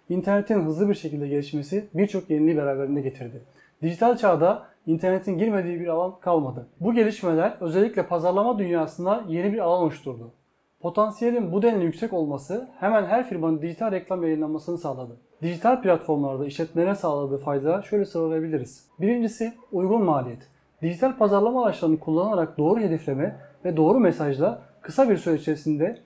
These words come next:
geleneksel mecralar oranla oldukça düşük bütçeler ödenebilir. İkinci olarak hedeflenmiş yaklaşımlar uygulayabiliriz. Dijital reklamcılığın ilgi çekici noktalarından bir hedeflenmiş yaklaşımdır. Müşterilerimizin satın alım karakterlerini belirlemek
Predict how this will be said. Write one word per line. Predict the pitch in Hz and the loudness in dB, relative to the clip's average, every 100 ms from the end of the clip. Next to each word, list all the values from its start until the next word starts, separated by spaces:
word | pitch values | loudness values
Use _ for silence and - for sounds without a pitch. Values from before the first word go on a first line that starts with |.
| _ - | _ -2
geleneksel | 147 170 208 208 269 233 | 2 2 2 0 2 4
mecralar | 180 160 165 151 143 | 2 2 2 0 0
oranla | 147 190 226 226 233 - _ - | 2 4 4 2 -2 -10 _ 0
oldukça | 180 214 254 170 | 2 4 2 0
düşük | 143 208 | -2 -6
bütçeler | 180 170 175 | -6 -2 0
ödenebilir. | 165 160 156 135 131 - | 4 4 4 2 -6 -12
İkinci | 160 240 240 | 0 4 6
olarak | 233 202 240 - _ | 8 6 4 -2 _
hedeflenmiş | 170 180 196 196 208 185 | -2 0 2 0 0 0
yaklaşımlar | 170 170 - 170 180 202 | -2 -4 -4 -4 -4 -4
uygulayabiliriz. | 165 151 151 151 143 139 113 - _ _ _ - _ - | -4 -2 -2 -2 -2 -6 -8 -18 _ _ _ -20 _ -6
Dijital | 160 170 220 254 | -4 -2 2 4
reklamcılığın | 190 - 151 139 127 139 147 | 2 0 -4 -4 -4 -4 -2
ilgi | 160 160 202 | -2 -2 -4
çekici | 175 151 147 | -6 -4 -4
noktalarından | 147 147 143 139 139 143 | -4 -6 -6 -10 -10 -4
bir | 196 | -4
hedeflenmiş | 170 156 156 170 185 | -2 -2 -2 -6 -4
yaklaşımdır. | 160 156 147 156 127 113 - - | -6 -6 -8 -6 -6 -8 -16 -10
Müşterilerimizin | 165 - 220 233 240 202 | -6 0 0 0 0 -4
satın | 160 165 - | -4 -8 -8
alım | 202 185 208 | -4 -4 -2
karakterlerini | 165 160 165 156 156 143 | -2 -2 -4 -2 -2 0
belirlemek | 143 139 135 180 - | -2 -2 -4 -4 -6